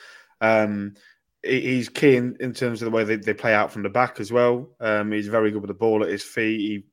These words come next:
often finds Joe Rafferty. I remember when we went there, he was very good at finding the, the full back and playing it into Robertson and et cetera, et cetera. But he's gonna be a massive loss. Pompey have got adequate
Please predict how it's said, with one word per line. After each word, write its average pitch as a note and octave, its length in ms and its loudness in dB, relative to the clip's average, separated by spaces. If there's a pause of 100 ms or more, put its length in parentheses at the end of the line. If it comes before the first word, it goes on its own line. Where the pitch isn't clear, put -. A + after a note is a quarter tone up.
(240)
often G#2+ 280 -6
finds G#2 360 -4
Joe G#2+ 140 -2
Rafferty. G2+ 340 -4
I G#2+ 40 -6
remember G#2+ 200 -4
when G#2 140 -6
we G#2+ 140 -2
went G2+ 180 -4
there, G#2 160 -2
he G#2 40 0
was G2 220 -6 (420)
very G#2+ 220 4
good G#2+ 120 0
at - 80 -2
finding G#2 440 -2
the, G2+ 220 -4
the G#2+ 60 -14
full G#2+ 260 -2
back G#2 320 -4
and G2+ 100 -10
playing G#2+ 200 -4
it G2+ 60 -6
into G2+ 240 -10
Robertson G#2 600 -4
and G2+ 240 -10 (320)
et F#2 120 -12
cetera, A2 380 -2
et G2 80 -12
cetera. A#2 420 -2
But A2 280 2 (560)
he's C3 240 0
gonna A#2 160 0
be G#2+ 100 2
a G#2 40 2
massive G#2 340 -4
loss. G2+ 260 -4
Pompey A2 560 -2
have G#2 160 -4
got G#2+ 320 2 (960)
adequate D3 520 6